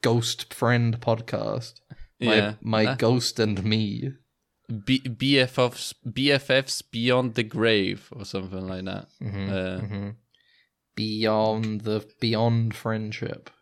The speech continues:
Speaker 2: Beyond
Speaker 1: Beyond
Speaker 2: friendship.
Speaker 1: the
Speaker 2: <laughs>
Speaker 1: friend be-, never mind.
Speaker 2: Yep, that, that's what it is.
Speaker 1: We'll
Speaker 2: Yeah.
Speaker 1: do that. We'll do
Speaker 2: Uh,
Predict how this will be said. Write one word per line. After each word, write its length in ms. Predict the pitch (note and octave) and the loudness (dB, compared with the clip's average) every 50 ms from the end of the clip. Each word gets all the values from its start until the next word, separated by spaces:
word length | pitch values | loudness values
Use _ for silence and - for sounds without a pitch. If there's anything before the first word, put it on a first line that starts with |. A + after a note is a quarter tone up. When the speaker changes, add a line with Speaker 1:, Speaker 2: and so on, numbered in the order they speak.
| _ _ _ | _ _ _
Speaker 2:
Beyond 540 | - A2 G2+ A2 G#2+ G#2+ A2 A2 A2+ A#2 A#2 | -10 -6 -2 0 2 4 4 4 4 4 2
Speaker 1:
Beyond 180 | G#2+ A#2+ A#2 B2 | 2 2 4 4
Speaker 2:
friendship. 520 | B2+ G#2+ G#2 A#2+ A#2+ A#2+ A#2 - G#2 - A2+ - - _ _ _ _ _ _ _ _ _ _ _ _ _ | 4 4 2 2 2 2 0 0 -2 -4 -6 -12 -16 _ _ _ _ _ _ _ _ _ _ _ _ _
Speaker 1:
the 140 | - - G#2+ | -10 -8 -8
Speaker 2:
<laughs> 340 | - - - - - - - | -8 -10 -12 -14 -18 -10 -4
Speaker 1:
friend 500 | - A2 A2 A2 A2 G#2 G#2 G#2 - - - _ - C3+ - - _ - | -2 0 0 0 0 -2 -4 -6 -8 -12 -18 _ -20 -20 -20 -16 _ -4
be-, 300 | G#2+ A#2 A#2 A2 - - | -4 -2 -2 -4 -4 -6
never 180 | A2+ G#2+ G2 - | -6 -8 -8 -8
mind. 300 | - - - - - - - - - - - - - - - - - - - - - - | -10 -12 -12 -12 -10 -8 -10 -8 -8 -10 -12 -14 -14 -14 -16 -14 -14 -14 -14 -14 -10 -4
Speaker 2:
Yep, 300 | - A2 A2+ C3+ F3 - - _ _ _ B2+ | 0 4 6 6 6 4 0 _ _ _ -4
that, 260 | A#2+ A#2+ B2 B2 B2 | 0 0 0 0 0
that's 260 | B2 B2 B2 - - | 0 -2 -2 -4 -6
what 120 | - B2+ B2+ | -8 -6 -6
it 120 | B2 - | -4 -2
is. 300 | A#2+ A2+ G2+ G2+ - - | -2 -2 -2 -4 -6 -8
Speaker 1:
We'll 120 | - G#2+ G#2 | -4 -2 0
Speaker 2:
Yeah. 100 | G2+ G2 | 0 0
Speaker 1:
do 100 | G#2 G2+ | -2 -4
that. 260 | - - - - - - | -4 -6 -8 -8 -10 -10
We'll 120 | - - | -10 -8
do 100 | - - | -6 -4
Speaker 2:
Uh, 60 | - | -2